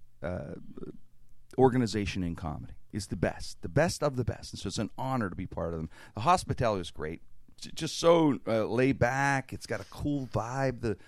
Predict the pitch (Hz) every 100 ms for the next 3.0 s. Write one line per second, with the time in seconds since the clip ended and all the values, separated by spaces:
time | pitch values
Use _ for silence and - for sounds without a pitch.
0 | - - - 110 117 127 104 101 104 135
1 | 131 107 92 - - 123 127 107 107 123
2 | 101 120 117 95 - - 107 107 104